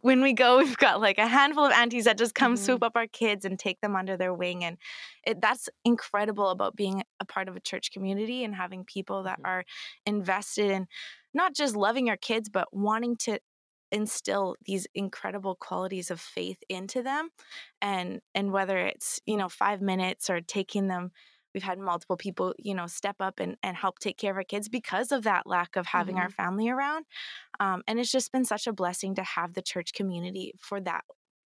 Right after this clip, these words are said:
Speaker 1: single purpose alone. Um, no kidding, like, the, the rest of the benefits of being a part of a church body that has been, um, such a blessing to our family and since becoming a mom.
Speaker 2: Mm-hmm.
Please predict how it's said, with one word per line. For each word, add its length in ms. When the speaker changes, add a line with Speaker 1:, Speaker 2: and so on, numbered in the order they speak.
Speaker 1:
single 720
purpose 440
alone. 360
Um, 320
no 200
kidding, 340
like, 200
the, 140
the 160
rest 320
of 80
the 80
benefits 500
of 140
being 180
a 60
part 220
of 100
a 40
church 360
body 300
that 160
has 220
been, 340
um, 380
such 260
a 60
blessing 400
to 100
our 140
family 480
and 160
since 280
becoming 480
a 60
mom. 340
Speaker 2:
Mm-hmm. 180